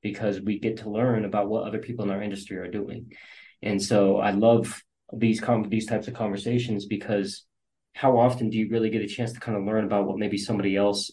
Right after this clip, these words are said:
in your field is doing? And again,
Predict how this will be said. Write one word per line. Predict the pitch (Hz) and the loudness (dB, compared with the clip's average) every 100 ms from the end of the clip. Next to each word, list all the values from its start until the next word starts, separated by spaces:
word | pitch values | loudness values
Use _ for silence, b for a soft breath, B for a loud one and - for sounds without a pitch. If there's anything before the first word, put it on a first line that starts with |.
| _ | _
in | 117 113 | 0 2
your | 107 104 | 4 0
field | - 110 104 98 | 0 0 2 0
is | 92 | 0
doing? | 120 156 110 95 95 98 _ b b b | 2 4 2 0 -4 -8 _ b b b
And | - 120 | 2 6
again, | 120 151 95 95 98 | 6 6 4 0 -6